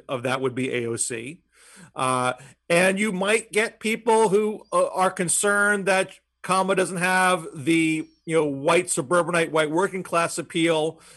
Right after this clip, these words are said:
You might get someone trying to come up and, and make that case that they're a better political fit. I mean, the people who are the most ambitious, who I mentioned in the piece, are Andrew Cuomo and Gavin Newsom. I think they did not have great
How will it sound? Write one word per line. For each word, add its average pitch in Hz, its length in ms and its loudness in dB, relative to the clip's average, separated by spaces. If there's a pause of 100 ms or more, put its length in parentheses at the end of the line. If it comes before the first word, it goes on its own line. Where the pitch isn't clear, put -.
You 151 120 -4
might 170 180 2
get 165 140 -2
someone 165 340 2
trying 160 220 0
to 156 60 -2
come 156 200 -4
up 160 260 0
and, 156 300 -4
and 151 160 -2
make 151 220 0
that 156 160 2
case 160 300 -2
that 151 180 -2
they're 156 260 4
a 143 40 -2
better 147 520 2 (300)
political 160 480 2
fit. 151 440 0
I 147 60 -6
mean, 139 140 -4
the 113 60 -12
people 160 220 0
who 139 60 4
are - 20 2
the 131 60 -2
most 139 200 0
ambitious, 135 680 0
who 147 80 0
I 135 40 0
mentioned 147 360 -4
in 131 60 -8
the 131 60 -6
piece, 139 460 -4 (400)
are 147 160 2
Andrew 135 240 0
Cuomo 135 400 2
and 127 80 0
Gavin 123 260 0
Newsom. 190 360 0
I 131 80 2
think 143 160 -2
they 139 100 2
did 135 140 -2
not 139 140 2
have 123 160 -4
great 151 500 0